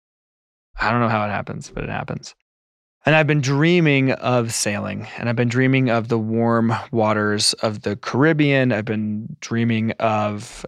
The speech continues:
um, sailing catamarans. There's this YouTube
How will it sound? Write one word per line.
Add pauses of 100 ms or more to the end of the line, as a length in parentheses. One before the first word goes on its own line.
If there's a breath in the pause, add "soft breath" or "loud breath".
um, (140)
sailing
catamarans.
There's
this
YouTube